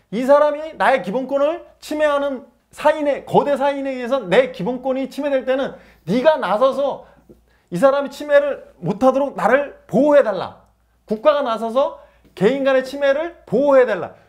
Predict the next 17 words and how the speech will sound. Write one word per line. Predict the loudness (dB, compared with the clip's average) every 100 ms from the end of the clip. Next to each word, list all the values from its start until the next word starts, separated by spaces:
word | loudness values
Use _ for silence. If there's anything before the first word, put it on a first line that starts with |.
| _
요렇게 | -2 2 2 0 -4 -2 -2 -10 _ _ _
되는 | -6 -4 -4
거예요. | -6 -4
그래서 | -2 -2 -4 -14 _ _ _ _
국가의 | _ 2 2 2 -12
기본권 | -4 -2 -2 -2 -2
보호 | -2 -2 -2
의무는 | -4 -4 -6 -10 _ _ _ _ _
개인이 | 0 2 2 -2 -6 -8
기본, | -4 -4 -6 -14 -20 _ _
개인의 | 0 0 2 -2
기본권을 | -2 -6 -4 -6 -6
침해하는 | -6 -4 -2 -2
어떤 | -4 -4 -8 -10 -20 _ _ _ _
그, | -16 -8
그 | -2
상황에서 | -2 -2 -4 -2 -2 -2